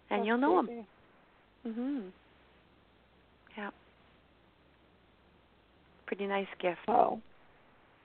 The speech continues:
Speaker 1: Yeah.
Speaker 2: Yeah.
Speaker 1: I always say that our families are a gift to ourselves, you know?
Speaker 2: Yeah.
Speaker 1: And they are.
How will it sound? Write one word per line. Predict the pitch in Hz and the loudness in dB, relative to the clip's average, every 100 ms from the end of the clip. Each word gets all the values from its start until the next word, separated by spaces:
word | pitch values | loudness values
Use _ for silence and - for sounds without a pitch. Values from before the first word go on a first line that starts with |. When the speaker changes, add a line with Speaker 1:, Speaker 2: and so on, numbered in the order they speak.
| _ _ 196 | _ _ -14
Speaker 1:
Yeah. | 190 - - _ - | -14 -16 -20 _ 2
Speaker 2:
Yeah. | 220 214 214 196 - _ _ _ _ _ _ - _ _ _ _ _ _ _ _ _ _ _ _ _ _ _ _ _ _ _ _ _ _ _ _ _ - - - | 6 8 6 2 -14 _ _ _ _ _ _ -20 _ _ _ _ _ _ _ _ _ _ _ _ _ _ _ _ _ _ _ _ _ _ _ _ _ -20 -12 0
Speaker 1:
I | 254 | 2
always | 247 214 - | 2 2 -2
say | 196 | -2
that | 185 | 0
our | 190 - | -2 0
families | 185 185 185 180 | -2 -2 -4 -4
are | 180 180 | -2 -2
a | |
gift | 170 185 - | -4 -6 -6
to | 180 | -4
ourselves, | 165 165 175 165 156 - - - - 170 | -4 -4 -6 -6 -8 -16 -20 -20 -20 -12
you | |
know? | 170 190 226 - _ - _ _ _ _ _ _ _ _ _ _ - | -10 -10 -14 -20 _ -20 _ _ _ _ _ _ _ _ _ _ 8
Speaker 2:
Yeah. | 220 220 202 | 12 12 12
Speaker 1:
And | 185 | 8
they | 185 | 2
are. | 190 185 170 | 2 2 -2